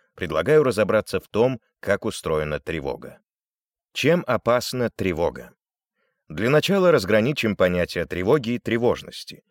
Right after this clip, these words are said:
О ней мы поговорим в одной из следующих глав. Тревога — это сигнал организма. Ничего плохого в нем нет.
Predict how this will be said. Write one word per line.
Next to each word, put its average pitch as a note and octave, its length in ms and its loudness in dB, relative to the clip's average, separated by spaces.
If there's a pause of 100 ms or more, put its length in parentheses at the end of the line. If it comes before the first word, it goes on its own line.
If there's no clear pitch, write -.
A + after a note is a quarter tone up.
(260)
О F2 100 0
ней A#2 180 0
мы G#2+ 140 2
поговорим E2 480 -2
в D2+ 60 -4
одной E2+ 260 -2
из E2+ 100 -8
следующих D#2 560 -10
глав. C2+ 280 -14 (800)
Тревога — A#2+ 480 2
это A#2+ 240 -4
сигнал G#2 400 2
организма. F#2+ 720 -4 (400)
Ничего G#2+ 360 0
плохого F#2+ 500 2
в D#2+ 60 -12
нем F#2+ 280 0
нет. A2+ 320 -2